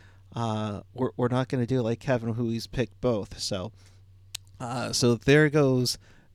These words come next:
that, <laughs> uh, for the K-, Stanley Cup final. So that begins Wednesday. Hope you can, uh,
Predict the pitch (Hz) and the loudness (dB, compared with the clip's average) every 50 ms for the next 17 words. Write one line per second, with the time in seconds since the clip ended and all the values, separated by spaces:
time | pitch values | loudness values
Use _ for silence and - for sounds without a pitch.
0 | - - - 139 117 117 131 127 123 117 117 113 - - - - - - - - | -18 -12 -10 -6 -2 0 2 2 2 2 -2 -4 -6 -10 -12 -12 -10 -6 0 2
1 | 151 127 113 113 110 107 - - - - - - - - - - - - - - | 2 2 2 2 -2 -4 -6 -8 -16 -18 -18 -20 -20 -20 -20 -20 -20 -20 -20 -20
2 | - - - - - - 127 123 117 120 - - - - 117 104 - - - 127 | -20 -20 -20 -18 -8 -2 0 2 2 2 0 -4 -4 -6 -6 -4 -4 0 2 2
3 | 127 127 120 - 127 104 - - 127 123 110 101 - - 117 120 127 131 147 139 | 4 4 2 2 -2 -2 0 2 0 2 2 0 -2 0 4 4 4 4 4 2
4 | - 160 156 156 151 - - - - - - - - 123 139 156 170 175 156 - | 0 2 2 2 2 2 0 0 -2 -8 -12 -6 -2 2 4 4 4 4 2 2
5 | - 170 135 113 110 113 117 123 139 131 - 143 131 117 - 135 127 120 120 117 | 4 4 4 4 2 -2 0 2 2 2 2 0 -4 -2 0 0 2 2 2 2
6 | 113 113 113 | 0 0 0